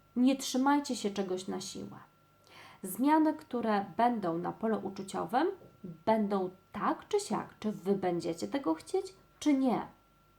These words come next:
Więc z tych zmian możecie korzystać po to, aby wzrosnąć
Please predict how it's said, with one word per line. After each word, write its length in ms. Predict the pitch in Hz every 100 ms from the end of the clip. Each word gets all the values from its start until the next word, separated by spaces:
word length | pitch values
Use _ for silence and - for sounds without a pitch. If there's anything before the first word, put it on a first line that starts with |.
| _ _ - - - - -
Więc 840 | 165 202 214 202 202 202 - - _ _ _ _ _ _ _ _ _
z 140 | - -
tych 260 | 277 240
zmian 540 | 208 190 214 190 185 311 440 _ _ -
możecie 880 | 202 202 220 214 - 208 190 180 175 - _ _ _ _ _
korzystać 1000 | - 247 220 220 202 - 202 392 - - - _ _ _ _ _ _ -
po 180 | 240 208
to, 380 | 208 277 - -
aby 340 | 208 175 190
wzrosnąć 920 | 170 175 - 190 190 190 - 196 320